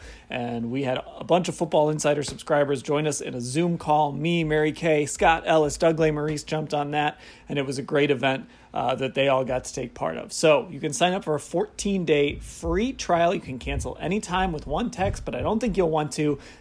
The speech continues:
This is a service that continues to grow. After that trial, it's three ninety-nine a month.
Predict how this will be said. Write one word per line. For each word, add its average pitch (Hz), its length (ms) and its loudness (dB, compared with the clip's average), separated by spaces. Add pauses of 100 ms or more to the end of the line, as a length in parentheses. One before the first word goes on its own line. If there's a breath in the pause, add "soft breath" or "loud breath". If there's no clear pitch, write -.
This 143 180 -4
is 151 140 -4
a 147 80 -4
service 170 340 2
that 156 80 -6
continues 180 540 0
to 175 80 -2
grow. 143 260 4
After 170 300 0
that - 160 0
trial, 151 260 2
it's - 160 -8
three 175 300 -4
ninety-nine 151 460 -2
a 135 40 -6
month. 135 320 -6